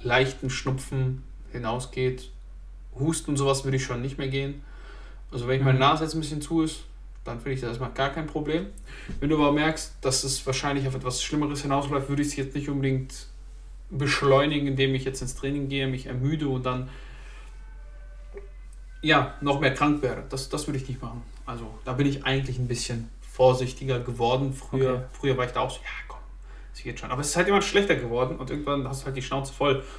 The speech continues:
Speaker 1: Weil wenn du jedes Mal das Gleiche machst und immer mit dem Resultat unzufrieden bist,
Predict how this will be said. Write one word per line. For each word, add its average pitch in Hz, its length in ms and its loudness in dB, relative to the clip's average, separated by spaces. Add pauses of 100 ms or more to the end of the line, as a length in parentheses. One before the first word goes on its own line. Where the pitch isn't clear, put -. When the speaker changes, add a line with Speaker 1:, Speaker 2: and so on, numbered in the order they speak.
Speaker 1:
Weil 127 160 -2
wenn 175 80 10
du 160 60 12
jedes 170 240 10
Mal 165 100 8
das 143 140 8
Gleiche 135 280 8
machst 165 340 4 (260)
und 135 160 2
immer 165 200 8
mit 143 140 4
dem 143 80 6
Resultat 135 580 6
unzufrieden 139 480 2
bist, 185 320 4